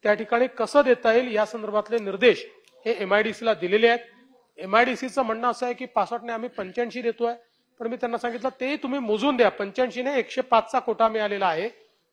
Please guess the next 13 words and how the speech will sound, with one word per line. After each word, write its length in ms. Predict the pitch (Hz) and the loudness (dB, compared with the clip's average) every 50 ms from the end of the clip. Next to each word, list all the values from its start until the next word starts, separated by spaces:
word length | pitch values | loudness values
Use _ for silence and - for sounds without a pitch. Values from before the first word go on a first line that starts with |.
| _ _ | _ _
तो 80 | 240 240 | -4 -4
कोटा 320 | 240 - 220 214 - - | -2 -2 -2 -2 0 -2
पूर्ण 320 | 262 - - 254 269 285 311 | -2 -2 -4 2 4 6 6
कसा 260 | 294 269 - 277 269 | 6 6 4 4 4
देता 260 | - 240 226 - 247 | 4 4 4 6 6
येईल, 140 | 233 196 - - - - - _ _ _ _ _ | 6 6 4 0 -8 -18 -20 _ _ _ _ _
या 160 | 175 220 262 | 2 2 2
संदर्भात 460 | 254 269 269 233 226 226 254 277 269 262 | 4 4 0 -2 2 2 2 2 2 0
एमआयडीसी 440 | 220 202 208 214 208 202 - 220 | 0 0 -2 -2 -4 -6 -6 -4
ला 80 | 214 240 | -4 -4
सूचना 340 | 240 - 196 - 202 208 220 | -4 -6 -12 -10 -8 -8 -6
देण्यात 300 | 185 156 143 175 185 208 | -6 -8 -10 -6 -4 -4
आल्या." 160 | 190 170 - | -4 -4 -6